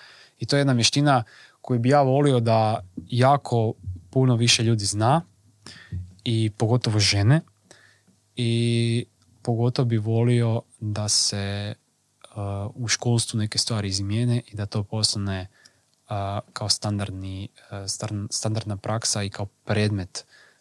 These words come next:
uz tjelesni da se, da djecu uče, da se djecu uče brazilsku jiu-jitsu. Em što te uči, uh, o svom tijelu, o kretnjama, em što ti gradi samopouzdanje i,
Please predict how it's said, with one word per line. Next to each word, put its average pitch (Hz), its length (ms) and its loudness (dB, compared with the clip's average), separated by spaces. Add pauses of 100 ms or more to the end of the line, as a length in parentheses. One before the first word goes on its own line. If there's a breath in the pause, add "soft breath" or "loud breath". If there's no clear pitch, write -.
(140)
uz 107 160 0
tjelesni 101 460 -2
da 95 140 -4
se, 101 300 -2 (220)
da 95 140 -6
djecu 107 400 -2
uče, 104 300 -6 (100)
da 107 120 -10
se 95 60 -8
djecu 110 260 -2
uče 104 180 0
brazilsku 101 360 -4
jiu-jitsu. 95 460 -6 (420 loud breath)
Em 131 140 4
što 127 140 0
te 113 140 0
uči, 110 500 2
uh, 104 140 -10 (400)
o 104 220 -8
svom 110 220 -2
tijelu, 123 420 2 (340)
o 110 80 -4
kretnjama, 127 720 0 (240)
em 120 140 0
što 113 160 -2
ti 107 140 -4
gradi 113 260 2
samopouzdanje 101 920 -2 (800 loud breath)
i, 107 440 -4